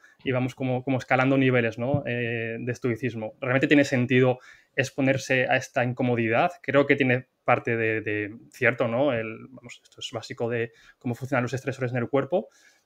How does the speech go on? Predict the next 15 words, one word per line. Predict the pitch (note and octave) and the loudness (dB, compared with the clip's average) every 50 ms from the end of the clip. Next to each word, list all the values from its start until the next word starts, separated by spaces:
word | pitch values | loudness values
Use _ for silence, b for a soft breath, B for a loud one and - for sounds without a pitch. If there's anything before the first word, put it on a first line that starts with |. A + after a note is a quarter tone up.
| _ _ | _ _
pero, | - C3+ C3+ C#3 C#3 C#3 C3+ C3+ | 4 6 6 8 6 6 4 4
pero | C3 C#3 B2+ B2+ B2+ B2+ C3 | 4 4 4 4 2 2 0
cuando, | - C3+ C3+ C3+ C3 C3 B2+ B2+ C3 B2+ B2+ | 0 2 4 4 4 2 0 0 0 0 2
yo | C3 C#3+ | 4 4
a | |
veces | D#3+ D#3+ D#3 D3+ | 4 2 2 0
siento | - E3 D#3 D#3 F#3 E3+ | 2 2 2 2 2 4
como | D#3 D3 C#3 C3 B2+ B2+ | 4 4 4 2 2 0
que | C#3+ | -2
esta, | B2+ - - - D3+ C#3+ D3 C#3+ C#3 C3+ C3 C3 B2+ B2+ - _ _ _ _ _ _ - - - | -4 -4 -2 0 2 4 4 2 2 -2 -4 -6 -8 -8 -10 _ _ _ _ _ _ -18 -12 -10
esta | D3 C3 - - C#3+ | -10 -4 0 2 2
búsqueda | C3+ D3 D#3+ D#3 - - C3+ C3 B2 | 4 2 0 0 0 0 0 0 0
de | B2 A#2+ | 0 -2
la | A#2+ | -2
incomodidad | B2 B2 B2 - A#2+ A#2 A#2 A#2+ A#2+ C#3 D3 D#3+ F#3 | -2 -2 -2 -2 -2 0 0 0 2 2 2 2 0